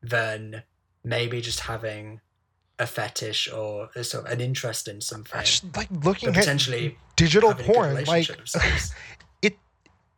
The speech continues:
Speaker 2: it, it, it's, I, it, it blows my mind that people are, like, it, like, you still have to walk on eggshells talking about this. I, it's, it's like, like you were saying, like, it's weird how so many other things have kind of been normalized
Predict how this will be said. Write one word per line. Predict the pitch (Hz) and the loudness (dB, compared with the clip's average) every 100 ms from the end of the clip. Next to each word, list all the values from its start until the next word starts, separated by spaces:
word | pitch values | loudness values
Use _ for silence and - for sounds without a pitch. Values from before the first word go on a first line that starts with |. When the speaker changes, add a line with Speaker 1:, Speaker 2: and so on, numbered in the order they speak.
| - | -6
Speaker 2:
it, | 208 - - | -6 -4 0
it, | 226 - | 0 2
it's, | 208 - - - _ - _ - | -4 -2 -8 -10 _ -20 _ 0
I, | 185 | 2
it, | 208 190 | 2 0
it | 180 | 0
blows | 165 175 220 175 | 4 6 4 4
my | 175 | 4
mind | 160 151 131 135 - - | 4 4 0 -4 -10 -4
that | 147 131 147 | 0 0 2
people | 160 156 147 | 2 4 4
are, | 135 131 123 | 4 2 -2
like, | 113 117 - _ _ _ _ _ _ _ _ - - - | -4 -8 -14 _ _ _ _ _ _ _ _ -20 -8 -2
it, | 190 _ | -2 _
like, | 165 156 | -2 2
you | 175 | 2
still | - | 4
have | - 170 | 2 2
to | 131 | 4
walk | 135 135 | 4 4
on | 131 - | 0 0
eggshells | 139 - 107 | 0 0 0
talking | 120 110 113 | 0 -2 -4
about | 104 95 - | -6 -6 -8
this. | - - - - _ _ _ _ _ - | -10 -10 -10 -16 _ _ _ _ _ 2
I, | 185 151 - | 2 2 -2
it's, | 175 180 | -2 -2
it's | - 180 - - | 0 -2 -4 2
like, | 160 - | 2 2
like | 156 | 0
you | 156 | 2
were | 156 | 2
saying, | 151 | 2
like, | 127 143 | 0 -2
it's | - | 0
weird | 147 165 170 | 0 2 2
how | 156 | 0
so | - 156 | 2 0
many | 165 147 | 0 0
other | 135 139 | 0 -2
things | 151 135 | 0 2
have | 123 | 2
kind | 131 127 | 0 0
of | |
been | 127 123 | -2 -2
normalized | 120 127 131 120 135 | -2 -2 0 0 -2